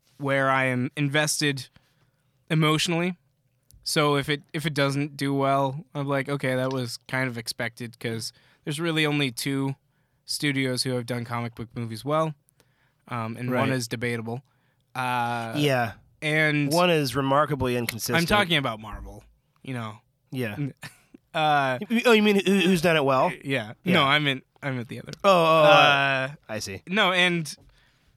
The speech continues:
Speaker 1: I don't know, you, you have some that are good. I mean, you have the Mark Millar stuff where the Kick-Ass movie was good, but the second one wasn't as good. Uh,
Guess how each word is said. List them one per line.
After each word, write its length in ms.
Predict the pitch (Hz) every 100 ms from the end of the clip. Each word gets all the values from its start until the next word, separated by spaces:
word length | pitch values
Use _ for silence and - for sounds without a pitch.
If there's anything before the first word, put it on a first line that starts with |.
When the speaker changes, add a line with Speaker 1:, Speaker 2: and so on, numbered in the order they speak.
| _ 185
Speaker 1:
I 60 |
don't 100 | 208
know, 60 | 190
you, 240 | 196 196 -
you 160 | 190
have 240 | 202 214 185
some 220 | 208 202
that 120 | 175
are 120 | 175
good. 340 | 143 131 143 165 _ -
I 100 | 151
mean, 380 | 143 143 143 160
you 80 |
have 100 | 147
the 60 | 139
Mark 240 | 143 147
Millar 260 | 151 139 135
stuff 480 | - 131 123 - - _
where 640 | 147 135 127 123 120 117 113
the 80 | 143
Kick-Ass 400 | 143 139 139 127
movie 180 | 139 131
was 140 | 131
good, 240 | 120 127 123
but 100 | 147
the 80 | 107
second 260 | 123 123
one 140 | 123 120
wasn't 280 | 117 117
as 120 | 113 110
good. 300 | 117 113 117 _ _ - _
Uh, 540 | - 113 113 113 110